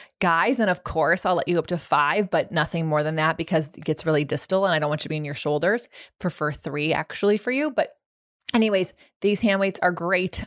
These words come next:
Um, they're super fun. You can use them for anything, not just Pilates. And she's got a bunch of other good stuff for waking up your feet and things like that. So check that out. And then finally, for my business folks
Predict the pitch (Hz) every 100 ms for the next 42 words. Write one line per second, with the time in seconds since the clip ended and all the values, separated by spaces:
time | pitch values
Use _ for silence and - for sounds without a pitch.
0 | - 175 170 170 165 170 - 196 190 180
1 | - 175 170 165 160 185 160 160 165 165
2 | 160 - 160 - 160 160 165 156 151 156
3 | - 160 156 151 151 - 180 160 156 160
4 | 175 160 151 151 156 - 151 156 151 139
5 | 156 147 - 156 151 - - - - -
6 | 175 165 156 151 160 143 - 151 - 247
7 | 233 - - _ _ - 175 170 160 156
8 | - - - 165 160 - 262 254 220 202
9 | 185 175 190 190 185 - 247 285 208 175
10 | 180 190 170 185 220 247 - 147 147 -
11 | -